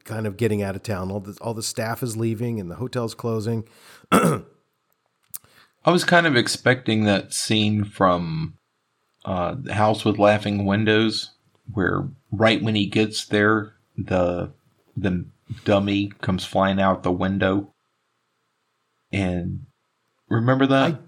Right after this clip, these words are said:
Speaker 1: don't exactly remember that, no.
Speaker 2: Okay.
Speaker 1: Is it, um, towards the end of the film?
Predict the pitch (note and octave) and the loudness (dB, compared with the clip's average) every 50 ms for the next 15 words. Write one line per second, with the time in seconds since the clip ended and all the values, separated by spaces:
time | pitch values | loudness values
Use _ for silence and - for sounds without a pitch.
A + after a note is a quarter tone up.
0 | _ _ _ _ - F3 F3 F3 E3+ D#3 C#3+ C3+ - C3+ A#2 G#2+ G2 C3 C3 B2+ | _ _ _ _ 2 2 4 6 6 4 2 0 -2 -8 -10 -8 -4 -2 -2 -2
1 | B2+ - - A#2+ A2+ A2 A2+ A2 G#2+ A2 G#2+ G#2+ G2+ G2 F#2 F#2+ F2+ F2+ - F#2+ | -2 -4 -4 -6 -4 -4 -4 -4 -4 -4 -4 -4 -4 -6 -6 -6 -8 -8 -10 -8
2 | G#2+ G#2 G2 F#2 F2+ F2+ F2 _ _ _ _ _ _ _ _ _ _ _ _ _ | -8 -8 -8 -8 -10 -12 -16 _ _ _ _ _ _ _ _ _ _ _ _ _
3 | _ _ _ _ _ _ _ _ _ _ _ _ _ _ _ _ _ _ - G#2 | _ _ _ _ _ _ _ _ _ _ _ _ _ _ _ _ _ _ -8 -6
4 | F2+ F#2 C3+ B2+ A#2 C#3 C#3+ C#3 - - - _ _ _ _ _ _ _ _ _ | -6 -2 -2 -2 0 0 0 -2 -4 -12 -20 _ _ _ _ _ _ _ _ _
5 | _ _ _ _ _ _ - B2+ B2 A#2 A2+ A2 A2 G#2+ G#2+ G#2 G#2 G#2 _ _ | _ _ _ _ _ _ -10 -6 -4 -4 -4 -4 -4 -6 -8 -10 -12 -16 _ _
6 | _ _ _ _ _ _ _ _ _ - - D3 C3 G#2 B2+ A#2 C3 D3 E3 E3+ | _ _ _ _ _ _ _ _ _ -6 -4 -4 -2 -2 -4 -4 -4 -2 -4 -2
7 | D#3+ F#3 - - F#3 F#3 F#3+ F#3+ F#3 E3 | -4 -6 -6 -4 -4 -2 -2 -2 -4 -8